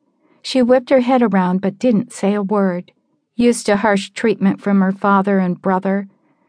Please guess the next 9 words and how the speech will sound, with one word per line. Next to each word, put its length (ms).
she 260
eyed 220
this 220
man 280
warily. 640
His 240
reaction 560
to 180
her 280